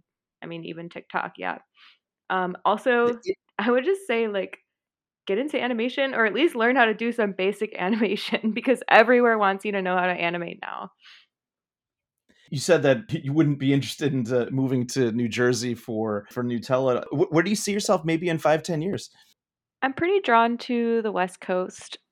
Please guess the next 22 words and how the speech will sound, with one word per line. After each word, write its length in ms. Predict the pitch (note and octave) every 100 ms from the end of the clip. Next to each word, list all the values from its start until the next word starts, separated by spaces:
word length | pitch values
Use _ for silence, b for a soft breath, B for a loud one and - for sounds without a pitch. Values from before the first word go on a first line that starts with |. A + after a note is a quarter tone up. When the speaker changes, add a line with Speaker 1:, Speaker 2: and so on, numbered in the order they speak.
| _ _
Speaker 1:
I, 200 | G#3 A3+ -
I 60 | A3+
think 340 | B3+ D4+ -
one 180 | B3 B3
of 120 | B3+
my 420 | A#3+ G#3+ G3+ G3 -
top 260 | - F#3+ -
companies 420 | F#3+ F#3+ F#3+ F#3
that 200 | F3+ - -
I 120 | G3+
would 140 | F#3 F#3
like 200 | E3+ - _ -
to 120 | G3
work 240 | F3 F3
for 180 | - G3
one 160 | F#3 F#3+
day 220 | F#3 F3+
is, 240 | F3 - _ -
like, 180 | - F#3
a 60 |
coffee 400 | F3+ - E3+ G#3
brand. 540 | G3+ G#3 G#3 G#3 G#3+